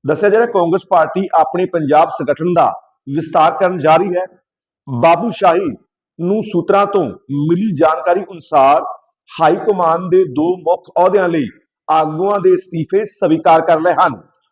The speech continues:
ਸੂਬੇ ਵਿੱਚ ਮਹੱਤਵਪੂਰਨ ਜ਼ਿੰਮੇਵਾਰੀਆਂ ਵਾਲੇ ਪ੍ਰਧਾਨ ਦੇ ਅਹੁਦੇ ਲਈ ਅੱਠ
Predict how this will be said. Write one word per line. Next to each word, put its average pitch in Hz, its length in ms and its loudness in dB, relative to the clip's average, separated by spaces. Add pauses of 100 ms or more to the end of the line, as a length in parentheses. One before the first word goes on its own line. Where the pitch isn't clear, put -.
(120)
ਸੂਬੇ 185 400 0
ਵਿੱਚ 220 220 -8
ਮਹੱਤਵਪੂਰਨ 180 920 -2
ਜ਼ਿੰਮੇਵਾਰੀਆਂ 170 680 -2
ਵਾਲੇ 165 180 2
ਪ੍ਰਧਾਨ 165 540 -2
ਦੇ 160 120 0 (640)
ਅਹੁਦੇ 214 300 0
ਲਈ 170 180 0 (260)
ਅੱਠ - 140 -2